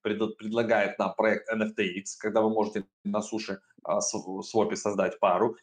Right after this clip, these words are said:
и потом, а, стейкать их. И у нас, кстати, про стейкинг N F T токенов, а, есть в Академии отдельное, а, видео,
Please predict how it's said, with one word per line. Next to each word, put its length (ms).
и 80
потом, 420
а, 280
стейкать 460
их. 100
И 40
у 40
нас, 200
кстати, 320
про 300
стейкинг 500
N 100
F 100
T 120
токенов, 520
а, 300
есть 580
в 160
Академии 580
отдельное, 640
а, 120
видео, 480